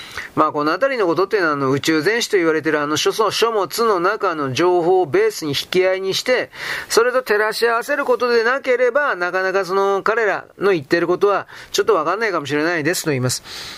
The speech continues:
で、そういうことをですね、あの、宇宙全史出る前の段階でこのエーオーさん、イーオーさんがこんだけ書いてるっていうのは、やっぱ確かにこれすごいことなんじゃないかなと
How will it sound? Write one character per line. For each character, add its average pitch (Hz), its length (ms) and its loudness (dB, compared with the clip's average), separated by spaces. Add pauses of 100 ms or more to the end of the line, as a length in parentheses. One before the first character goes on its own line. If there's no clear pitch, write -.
(120)
で、 254 180 2
そ 302 180 0
う 320 40 2
い 330 40 2
う 339 40 0
こ 339 120 0
と 392 140 2
を 370 40 2
で 247 120 0
す 196 80 -8
ね、 220 60 2
あ 208 100 0
の、 202 80 2
宇 190 80 0
宙 220 120 2
全 262 140 2
史 208 80 -4
出 208 100 2
る 240 80 0
前 220 160 2
の 208 100 -2
段 165 120 0
階 175 100 0
で 170 60 0
こ 165 60 2
の 170 80 2
エ 117 40 2
ー 196 300 4
オ 220 60 2
ー 220 40 0
さ 175 120 -2
ん、 147 100 -2
イ 160 60 0
ー 196 160 4
オ - 20 2
ー 202 40 0
さ 170 120 -2
ん 151 40 0
が 135 100 -2
こ 156 120 0
ん 160 40 0
だ 165 100 2
け 175 100 0
書 226 140 2
い 233 60 -2
て 208 80 0
る 185 60 0
っ - 20 -4
て 185 80 -2
い - 20 2
う 151 40 2
の 139 40 0
は、 - 40 -2
や 151 40 0
っ - 20 -18
ぱ - 80 2
確 196 120 -6
か 165 60 2
に 143 60 0
こ 160 80 0
れ 160 60 0
す - 160 -2
ご 151 140 2
い 214 40 2
こ 233 80 0
と 196 60 -4
な 170 80 2
ん 156 40 -2
じ 143 60 0
ゃ 139 40 0
な 160 80 2
い 175 60 -2
か 147 100 -2
な 160 100 -2
と 123 120 -6